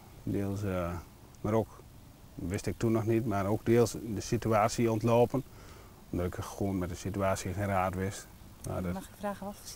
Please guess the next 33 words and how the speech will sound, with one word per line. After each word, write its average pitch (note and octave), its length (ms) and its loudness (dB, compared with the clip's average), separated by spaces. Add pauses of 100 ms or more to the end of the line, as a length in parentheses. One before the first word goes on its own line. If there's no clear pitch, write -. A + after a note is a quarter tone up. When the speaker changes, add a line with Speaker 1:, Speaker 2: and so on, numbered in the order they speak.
Speaker 2:
situatie? A3+ 500 -6
Speaker 1:
Oh, F3 400 10
de... G2 480 4 (380)
ja, G2 160 0
in F2+ 100 0
principe, G#2+ 340 0
eh, F2+ 1000 -2
ik F#2+ 60 -6
had A2 100 0
een G2 80 -2
gezinssituatie G#2+ 960 2
die G2+ 180 2
gewoon A#2+ 200 2
goed B2 420 8
was. A2 300 6
Ik F#2 140 -2
had, F#2 160 0 (200)
ik F#2 80 -6
had F#2 140 0
een G2 140 0
huis, G#2 280 2
ik G#2+ 120 -4
had F2+ 220 -4 (160)
een F#2+ 80 -4
lieve G#2 240 0
vrouw G#2 380 4 (260)
en - 120 -10
die F2 80 -2
heb F2 100 -4
ik F2 60 -2
nog. G2+ 280 0 (640)
Twee A2 200 4
kinderen A#2 480 4